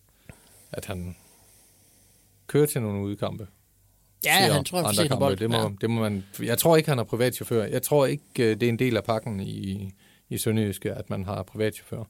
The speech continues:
Speaker 2: Nej, så tror jeg også gerne, hvis han havde det, han ville bytte ham til nogle bedre træningsbaner.
Speaker 1: Hva-, hvad for en bil har han i øvrigt?
Speaker 2: Åh, ja, det, øh, vi
Speaker 1: Jeg,
Speaker 2: havde en
Speaker 1: jeg tænker, han, han virker lidt som... Øh,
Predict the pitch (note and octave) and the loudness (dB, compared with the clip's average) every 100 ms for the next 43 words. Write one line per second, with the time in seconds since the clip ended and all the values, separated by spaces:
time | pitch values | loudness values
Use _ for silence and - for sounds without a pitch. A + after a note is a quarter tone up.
0 | - - B2+ - C#3+ C3 C#3+ C#3 C3 C3 | -8 -4 0 4 4 4 2 2 0 0
1 | B2 C3+ C#3+ B2+ B2+ B2 C#3+ C#3+ B2 C3 | 2 2 2 0 -2 -2 -2 -2 -2 -4
2 | B2+ B2+ B2 - C#3 C#3 C3+ C3+ - B2+ | -4 -4 -6 -2 0 2 0 -2 -2 -2
3 | B2+ B2 _ _ _ - C3 B2 C#3 C#3 | -2 -8 _ _ _ -10 -6 0 2 2
4 | G#2+ D#3+ C#3+ G2 A2+ A2 G#2+ B2 - _ | 0 0 -2 -4 -4 -4 -6 -8 -10 _
5 | _ - _ _ _ _ _ _ _ - | _ -20 _ _ _ _ _ _ _ -14
6 | - - - - - - - - - - | -12 -10 -12 -14 -20 -20 -20 -20 -20 -20
7 | - - C3+ C#3 C3 A#2+ A#2+ A#2+ C3 C3 | -14 -2 2 4 2 -2 -4 -6 -6 -2
8 | C3 C3 C#3+ C#3+ C3+ C3 - D3+ D3 B2+ | 0 2 0 0 0 0 2 4 4 0
9 | A#2+ B2 D3+ C#3+ C3 C#3+ F3 F3 D3 D3+ | -2 0 2 2 2 4 4 4 2 0
10 | D3 B2+ A#2 A2+ A2 G#2+ G#2+ G2+ | -2 0 2 4 4 2 0 -2